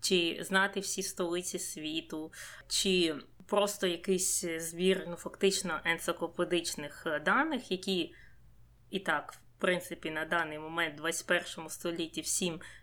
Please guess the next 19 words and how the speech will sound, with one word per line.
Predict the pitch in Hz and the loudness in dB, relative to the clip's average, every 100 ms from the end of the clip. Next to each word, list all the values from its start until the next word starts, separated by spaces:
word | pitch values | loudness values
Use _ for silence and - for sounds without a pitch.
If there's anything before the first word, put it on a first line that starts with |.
| - | -8
відомі. | 175 175 214 302 320 311 - - - | -2 6 6 6 4 -2 -10 -16 0
І | 196 | 0
в | 196 | 2
цьому, | - 247 294 226 - - | 4 4 4 2 -2 -12
на | - 190 196 | -2 4 4
думку | 196 233 185 165 | 4 2 0 -6
багатьох | 151 160 202 233 254 196 - | -10 2 4 4 2 -2 0
людей, | 170 170 240 330 320 - - | -6 -2 -2 -2 -6 -14 -6
і | 190 | -2
полягає, | 196 190 170 185 240 269 226 190 185 - - - - | 4 4 4 4 4 4 4 2 -2 -10 -20 -20 -16
м, | 202 175 170 | -10 -10 -4
ну, | 190 214 | 0 2
наука | 175 190 233 208 | 4 2 4 2
географія. | 196 185 180 139 - 139 139 | 4 2 2 0 -2 -8 -4
Тобто | 190 190 185 | -4 0 2
географи — | 214 294 302 277 - | 6 6 6 2 -2
це | 196 - 185 | -4 2 2
ті | 180 214 180 | 2 -2 -2
люди, | 170 262 320 330 | 0 0 2 0